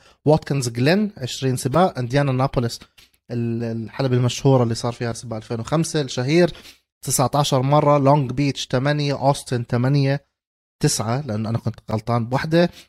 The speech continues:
ديترويت سبعة، فينيكس ثلاثة، لاس فيغاس اثنين، والثالثة حتكون السنة الجاي، Sebring مرة، Riverside مرة، وفي Dallas مرة. سوق أمريكا كتير قوي، كتير عم بيحاولوا يقووه، عم بيزيد، بيزيد، بيزيد.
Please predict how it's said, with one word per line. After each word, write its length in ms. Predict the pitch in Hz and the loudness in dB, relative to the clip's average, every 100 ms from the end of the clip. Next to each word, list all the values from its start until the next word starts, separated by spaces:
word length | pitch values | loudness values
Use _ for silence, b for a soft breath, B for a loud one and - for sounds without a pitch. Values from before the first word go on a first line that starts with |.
| - | -4
ديترويت 400 | 135 - 156 147 | -2 2 2 2
سبعة، 340 | - 156 147 | 0 2 2
فينيكس 380 | 147 165 151 - | 2 0 0 -2
ثلاثة، 360 | - 139 143 139 | 0 2 2 2
لاس 240 | 127 120 | 2 2
فيغاس 340 | 143 135 127 131 | 0 0 -2 -6
اثنين، 460 | - 143 156 147 - _ _ | -6 -2 -2 -2 -6 _ _
والثالثة 440 | 135 - 147 143 - | -12 -4 -2 -2 -4
حتكون 360 | 127 - 139 | -8 -4 -2
السنة 260 | 123 - 131 | -2 -2 0
الجاي، 400 | 127 123 160 180 - B B | 2 4 4 2 -2 B B
Sebring 500 | - - 214 196 185 | -2 2 4 4 4
مرة، 540 | 175 175 160 160 156 156 151 | 4 4 4 4 4 2 2
Riverside 500 | 160 160 - 147 139 | 2 2 2 0 2
مرة، 280 | 143 135 | 0 0
وفي 320 | 127 120 - 127 | -2 -2 -4 -2
Dallas 420 | 143 139 - - | 0 0 -2 -4
مرة. 320 | 123 113 113 B B B B B | -4 -2 -4 B B B B B
سوق 280 | - - 240 | -2 2 2
أمريكا 500 | 202 202 202 196 180 | 4 4 4 4 2
كتير 300 | 170 - 180 | 2 2 2
قوي، 280 | 151 156 147 | 4 4 4
كتير 280 | 147 - 151 | 0 -2 0
عم 120 | 151 | 0
بيحاولوا 320 | 135 156 147 | 2 2 4
يقووه، 400 | 131 135 147 139 | 4 2 2 0
عم 120 | 123 | 0
بيزيد، 360 | 127 123 143 127 | 0 0 0 0
بيزيد، 360 | 127 123 131 117 | -2 0 -2 -4
بيزيد. 460 | 120 127 190 190 | -4 2 2 2